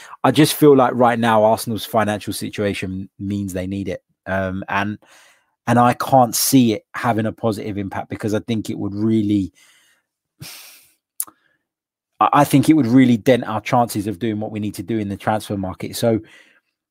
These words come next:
I, I, I see the, the benefits from a purely footballing perspective, but from a business perspective, I think it would be quite catastrophic, actually. Um, so let's see. Let's see. Uh, what else have we got here? Um,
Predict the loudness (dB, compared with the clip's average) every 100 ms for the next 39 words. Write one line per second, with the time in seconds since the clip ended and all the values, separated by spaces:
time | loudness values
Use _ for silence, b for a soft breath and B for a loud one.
0 | _ _ 0 2 0 0 2 4 6 6
1 | 4 0 0 4 4 2 -6 -6 -6 -6
2 | -2 0 0 -2 -6 -8 -6 -6 -8 -10
3 | -12 -14 -14 -14 -12 -12 -8 -8 0 0
4 | 0 -4 -8 -12 -12 -12 -10 -8 -8 -10
5 | -12 -10 -10 -8 -4 -4 -6 -12 -12 -12
6 | -10 -8 -8 -10 -10 -10 -12 -14 -14 _
7 | b b b b b -6 -4 -4 -6 -10
8 | -16 _ _ _ -4 -4 -4 -8 -10 _
9 | _ _ _ -12 -8 -8 -10 -12 _ _
10 | _ _ _ _ _ _ -18 B B B
11 | B B 0 4 6 6 6 6 4 6
12 | 4 4 0 2 2 2 0 -2 0 2
13 | 2 0 -4 -6 -10 -4 -2 -2 -4 -6
14 | -10